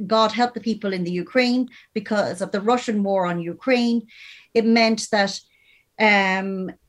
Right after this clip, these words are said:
a lot of the growing has actually moved to the Ukraine of vegetables. So in the, like, the Netherlands, you've a lot more vegetables, or not vegetables, a lot more flowers grown in glass houses. But they also, because of the cost of gas, they stopped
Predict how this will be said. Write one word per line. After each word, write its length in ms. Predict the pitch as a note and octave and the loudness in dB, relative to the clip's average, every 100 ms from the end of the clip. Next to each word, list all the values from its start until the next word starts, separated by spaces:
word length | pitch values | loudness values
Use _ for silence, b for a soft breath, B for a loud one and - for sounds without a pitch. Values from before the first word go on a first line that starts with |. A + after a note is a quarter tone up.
| - | -2
a 120 | G#3 | 4
lot 200 | A3+ B3+ | 6 6
of 60 | B3+ | 4
the 60 | A3 | 2
growing 380 | A3+ A3+ G#3 | 4 4 2
has 180 | F#3+ F#3+ | -2 -4
actually 320 | G#3+ G#3+ G#3+ | -6 -4 0
moved 360 | G#3+ C4 D#4 D4+ | 4 6 4 2
to 60 | - | -4
the 80 | A3 | -2
Ukraine 580 | G3 - F#3 F3 F#3 | -4 -4 -2 -2 -4
of 120 | E3+ - | -6 -2
vegetables. 680 | F#3 - F3 G3+ G#3+ - b b b | -4 -4 -6 -4 -4 -8 b b b
So 260 | - G#3+ - | 0 0 2
in 380 | B3+ B3+ B3 G#3 | 2 2 2 0
the, 80 | G#3+ | 0
like, 200 | G#3 G#3 | -2 -4
the 100 | F3+ | -6
Netherlands, 640 | G#3 A3+ G#3 F3 F#3 F#3+ | -2 0 0 0 -4 -6
you've 120 | F3+ | -6
a 40 | F#3 | -4
lot 160 | F#3+ | -2
more 380 | G3 F3 E3+ - _ _ F#3+ | -2 0 -2 -6 _ _ -4
vegetables, 760 | G#3 A3+ - G#3+ G#3+ G#3+ F#3+ | 0 0 0 -4 -2 -2 -4
or 120 | - G3+ | -4 -4
not 140 | F#3+ | -2
vegetables, 360 | F3 - E3+ F3 | -4 -4 -6 -6
a 260 | G3 G3+ | -8 -4
lot 200 | G#3 G3+ | -2 -2
more 100 | F#3+ | -4
flowers 540 | F3+ A#3 A#3 A3+ G3 F3+ | -2 2 4 4 2 -4
grown 260 | F#3+ F#3 | -6 -4
in 80 | F3+ | -4
glass 320 | E3+ F#3 F3+ | -2 -2 -2
houses. 380 | E3+ E3 E3 D#3 - B B | -4 -8 -8 -10 -16 B B
But 100 | A3 | 0
they 140 | A3+ A3+ | 4 6
also, 340 | B3 B3+ B3 | 4 2 0
because 300 | G3+ G3 G3+ | -4 -4 -6
of 60 | F3+ | -6
the 60 | |
cost 340 | F#3 G#3 F#3+ - | -10 -8 -8 -8
of 80 | F3+ | -2
gas, 320 | G#3+ F#3 - | 0 0 -4
they 100 | G3 | -8
stopped 760 | F#3 - B3+ A3+ - - - | -8 -4 0 0 -2 -14 -16